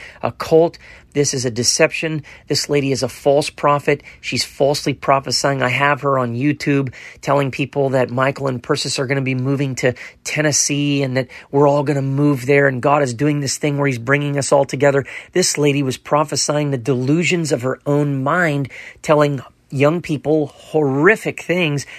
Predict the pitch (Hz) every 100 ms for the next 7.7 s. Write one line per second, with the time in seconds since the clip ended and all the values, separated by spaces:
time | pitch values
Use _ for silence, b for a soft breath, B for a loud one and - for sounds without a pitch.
0 | B - 151 147 190 220 180 _ b b
1 | b _ 151 170 196 202 - 190 - 156
2 | - 185 165 165 - 147 - 190 147 -
3 | - 185 135 - 156 - 135 139 147 165
4 | 151 131 123 151 170 143 143 B B -
5 | 147 147 165 156 131 120 143 165 175 -
6 | 139 127 135 131 - 123 151 139 - 143
7 | 135 120 117 156 143 117